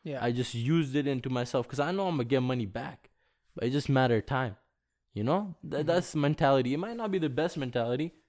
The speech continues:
Speaker 2: but it's the mentality I have. You know?
Speaker 1: You gotta live with it, man.
Speaker 2: It,
Speaker 1: It's
Speaker 2: it
Speaker 1: a
Speaker 2: got
Speaker 1: pretty good
Speaker 2: me,
Speaker 1: mentality,
Speaker 2: it
Speaker 1: though.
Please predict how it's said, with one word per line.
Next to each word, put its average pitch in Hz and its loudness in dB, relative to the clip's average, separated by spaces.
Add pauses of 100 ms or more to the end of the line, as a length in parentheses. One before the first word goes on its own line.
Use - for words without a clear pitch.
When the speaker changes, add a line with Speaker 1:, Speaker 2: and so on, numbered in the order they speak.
(340)
Speaker 2:
but 127 6
it's 139 6
the 147 -4
mentality 120 0
I 110 -4
have. 120 -4 (520)
You 107 -6
know? 131 -6
Speaker 1:
You 156 -6
gotta 147 -4
live 175 -2
with 156 -6
it, 127 -8
man. 123 -12
Speaker 2:
It, 123 -2
Speaker 1:
It's 135 -2
Speaker 2:
it - 4
Speaker 1:
a - 0
Speaker 2:
got 139 4
Speaker 1:
pretty 160 6
good 156 6
Speaker 2:
me, 151 6
Speaker 1:
mentality, 180 0
Speaker 2:
it 117 -8
Speaker 1:
though. 123 -2